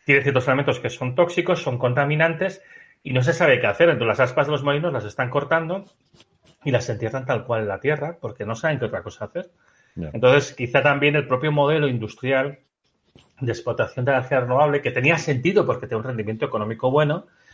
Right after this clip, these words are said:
Speaker 2: Hmm.
Speaker 1: no tiene sentido si los combustibles fósiles retroceden, porque es que te puedes encontrar que se te desmorona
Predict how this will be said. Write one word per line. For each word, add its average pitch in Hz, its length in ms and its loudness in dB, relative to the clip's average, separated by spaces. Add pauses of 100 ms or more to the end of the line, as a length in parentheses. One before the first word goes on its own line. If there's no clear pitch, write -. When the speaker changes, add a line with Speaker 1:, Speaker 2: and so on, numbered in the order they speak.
Speaker 2:
Hmm. 87 100 -6 (160)
Speaker 1:
no 127 100 0
tiene 143 160 4
sentido 131 400 -2
si 151 100 -8
los 127 140 -2
combustibles 117 520 -4
fósiles 117 360 -4
retroceden, 123 520 -2
porque 117 220 -4
es - 80 -4
que - 80 -6
te 123 140 -2
puedes 120 220 2
encontrar 127 380 0
que - 60 -8
se 117 140 -10
te 120 60 0
desmorona 117 520 -4